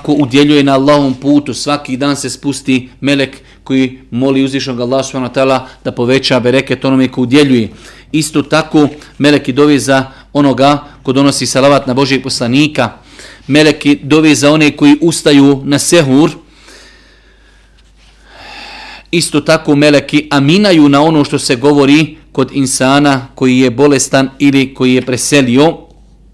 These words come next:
Meleki aminaju na ono što čovjek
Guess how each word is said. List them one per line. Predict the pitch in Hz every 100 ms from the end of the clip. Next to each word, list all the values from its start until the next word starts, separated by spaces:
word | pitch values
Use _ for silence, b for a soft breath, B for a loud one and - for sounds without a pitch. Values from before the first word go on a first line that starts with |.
| _ _ - - -
Meleki | 139 156 143 - -
aminaju | 135 143 160 147 135
na | 147
ono | 147 135
što | - 143 135 B B B
čovjek | - 151 143 139